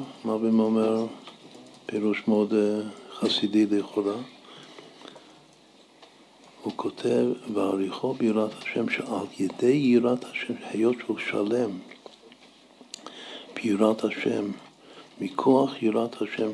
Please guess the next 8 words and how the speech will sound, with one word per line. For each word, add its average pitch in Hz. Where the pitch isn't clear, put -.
שלו, 110
הוא 160
הופך -
את -
הגוף 160
שלו, 104
העצם 139
שלו, 107